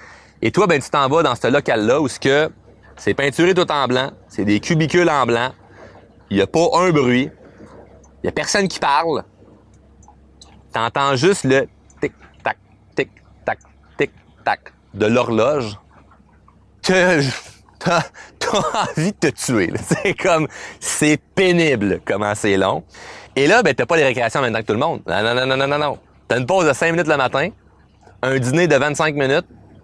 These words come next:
puis une pause de cinq minutes en après-midi. Tu vois personne à part les gens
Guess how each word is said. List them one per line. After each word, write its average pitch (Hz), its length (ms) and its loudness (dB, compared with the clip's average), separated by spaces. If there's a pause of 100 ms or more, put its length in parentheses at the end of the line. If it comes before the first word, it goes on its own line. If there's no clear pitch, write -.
(140)
puis 127 100 0
une 123 60 -4
pause 151 220 2
de 139 40 4
cinq 139 240 -2
minutes 131 220 -2
en 127 80 0
après-midi. 107 460 -4 (840)
Tu - 60 -2
vois 139 260 2
personne 190 640 -2
à 160 140 0
part 160 400 0
les 131 160 0
gens 131 260 -2